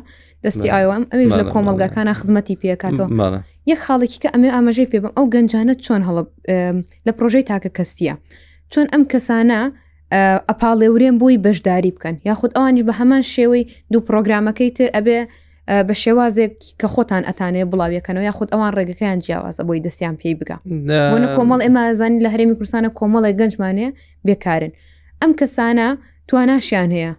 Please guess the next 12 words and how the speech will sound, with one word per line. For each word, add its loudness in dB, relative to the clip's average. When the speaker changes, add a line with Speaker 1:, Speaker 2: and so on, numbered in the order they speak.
Speaker 1:
تەخەروجیان 0
کردووە، 0
دەرچووی 2
زانکۆن، -2
دەرچووی -4
پەیمانگان، -6
لە -4
بە 0
شوێنەوەیە 0
گەڕن -4
کارێکیان -2
دەستکەوێ، -4